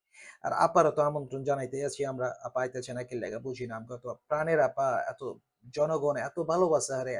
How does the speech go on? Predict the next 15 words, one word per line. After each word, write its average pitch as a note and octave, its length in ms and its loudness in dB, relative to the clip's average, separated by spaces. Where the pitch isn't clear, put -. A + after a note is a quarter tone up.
কিন্তু D#3+ 200 -8
আমি F3+ 200 0
একটা E3 280 -4
কথা F#3 220 -2
বুঝবার D3 320 0
পারি D3 180 4
না, D3 100 -6
এখানে B2+ 180 -4
যাক C#3 200 -2
আবার C3 140 -4
অন্য C#3+ 160 -6
আলোচনা C3+ 320 -4
যেতে B2+ 200 -10
চাই, A#2+ 120 -12
আমি D3 140 -12